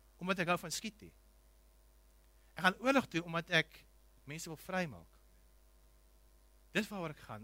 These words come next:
En, en as ons daai vergeet of verloor of nie eers weet nie, dan mis ons die hele punt.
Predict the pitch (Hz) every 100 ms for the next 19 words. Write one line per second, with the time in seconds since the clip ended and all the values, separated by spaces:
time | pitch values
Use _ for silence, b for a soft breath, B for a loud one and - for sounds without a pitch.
0 | 135 156 165 170 160 127 156 220 320 294
1 | - - - - - 311 - - 151 165
2 | 240 226 - 208 135 135 226 - 90 -
3 | b b b b b - _ - 160 180
4 | 147 120 113 151 160 107 85